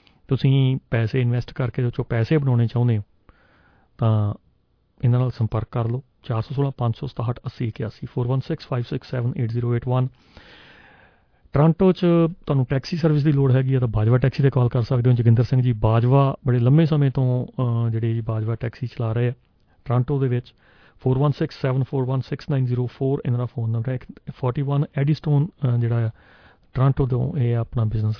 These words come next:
ਰਨ ਕਰਦੇ ਆ। ਚਾਰ ਸੌ ਸੋਲਾਂ ਸੱਤ ਸੌ ਇਕਤਾਲੀ ਉਨੱਤਰ ਜ਼ੀਰੋ ਚਾਰ ਬਾਜਵਾ ਟੈਕਸੀ ਤੋਂ। ਜੋਗਿੰਦਰ ਸਿੰਘ ਜੀ ਬਾਜਵਾ, ਕਿਸੇ ਕਾਨੂੰਨੀ ਨੁਕਤੇ 'ਤੇ ਫਸ ਗਏ ਹੋ, ਕਾਨੂੰਨੀ ਜਿਹੜੀ ਆ ਰਫੜ ਦੇ ਵਿੱਚ ਪੈ ਗਏ ਹੋ, ਨਿਕਲਣਾ ਚਾਹੁੰਦੇ ਹੋ, ਲੀਗਲ ਓਪੀਨੀਅਨ ਲੈਣੀ ਚਾਹੁੰਦੇ ਹੋ, ਲੀਗਲ ਰਿਪਰੈਜ਼ੈਂਟੇਸ਼ਨ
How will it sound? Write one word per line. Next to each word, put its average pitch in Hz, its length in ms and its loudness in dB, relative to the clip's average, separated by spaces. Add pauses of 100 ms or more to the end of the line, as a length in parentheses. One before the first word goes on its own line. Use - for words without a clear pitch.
ਰਨ 120 120 -2
ਕਰਦੇ 117 340 -4
ਆ। 120 40 -6
ਚਾਰ 120 220 -6
ਸੌ 139 140 -10
ਸੋਲਾਂ 147 180 -4
ਸੱਤ - 260 -6
ਸੌ - 180 -8
ਇਕਤਾਲੀ 127 440 -4
ਉਨੱਤਰ 123 340 0
ਜ਼ੀਰੋ 113 400 -4
ਚਾਰ 120 380 -6 (120)
ਬਾਜਵਾ 110 260 -4
ਟੈਕਸੀ 127 260 -10
ਤੋਂ। 135 80 -4
ਜੋਗਿੰਦਰ 120 240 -4
ਸਿੰਘ 135 180 -4
ਜੀ 131 60 -4
ਬਾਜਵਾ, 127 340 -2 (1160)
ਕਿਸੇ 170 420 4
ਕਾਨੂੰਨੀ 156 460 6
ਨੁਕਤੇ 151 340 2
'ਤੇ 143 180 0
ਫਸ 123 340 -2
ਗਏ 123 140 4
ਹੋ, 123 180 2 (120)
ਕਾਨੂੰਨੀ 123 640 2 (260)
ਜਿਹੜੀ 120 320 0
ਆ 117 300 -2
ਰਫੜ 113 320 0
ਦੇ 120 120 2
ਵਿੱਚ 120 200 -2
ਪੈ 113 220 -2
ਗਏ 117 160 4
ਹੋ, 113 80 0 (560)
ਨਿਕਲਣਾ 143 400 4
ਚਾਹੁੰਦੇ 127 320 2
ਹੋ, 123 80 2
ਲੀਗਲ 123 280 0
ਓਪੀਨੀਅਨ 135 380 0
ਲੈਣੀ 120 220 -2
ਚਾਹੁੰਦੇ 123 280 -4
ਹੋ, 123 60 -2
ਲੀਗਲ 127 320 -2
ਰਿਪਰੈਜ਼ੈਂਟੇਸ਼ਨ 131 800 0